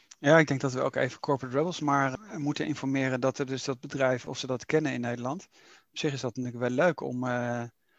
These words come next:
omdat hij best wel bekend is en het boek is ook bekend. Eh, dat past ook wel voor hun, eh, voor hun bucketlist. Eh, om daar eens, om daar eens te gaan kijken. Ik ben nog wel even, misschien één, één, één laatste aanvulling op wat jij, eh, op dat laatste hoofdstuk van dat Celebration.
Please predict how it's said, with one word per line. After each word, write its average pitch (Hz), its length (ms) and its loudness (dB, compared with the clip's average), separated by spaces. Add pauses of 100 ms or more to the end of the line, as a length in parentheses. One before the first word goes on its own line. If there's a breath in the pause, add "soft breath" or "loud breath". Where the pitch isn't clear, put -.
(240)
omdat 127 220 -6
hij 127 120 2
best 143 160 0
wel 131 80 -2
bekend 156 320 0
is 120 80 -8
en 123 80 -4
het 117 120 -6
boek 139 140 -10
is 131 120 -2
ook 151 140 -4
bekend. - 460 -10 (640 soft breath)
Eh, 123 180 -2
dat 120 140 -4
past - 220 -2
ook 127 80 -8
wel 131 160 4
voor 131 220 0
hun, 131 260 0
eh, 123 380 0
voor 131 240 0
hun 120 260 0
bucketlist. 135 680 2 (580 soft breath)
Eh, 131 240 0
om 131 120 -2
daar 131 160 6
eens, 131 160 0
om 143 160 -2
daar 139 120 6
eens 135 100 2
te 147 80 0
gaan 127 140 -2
kijken. 143 360 6
Ik 135 60 0
ben 160 100 6
nog 170 100 2
wel 160 80 8
even, 156 280 6
misschien 151 260 0
één, 180 280 4
één, 170 220 4
één 165 180 2
laatste 165 340 6
aanvulling 151 440 2
op 143 140 -6
wat 139 180 2
jij, 135 380 2
eh, 139 200 -4
op 147 100 -8
dat 135 100 -2
laatste 139 260 4
hoofdstuk 147 260 2
van 127 120 -2
dat 123 100 -6
Celebration. 139 640 2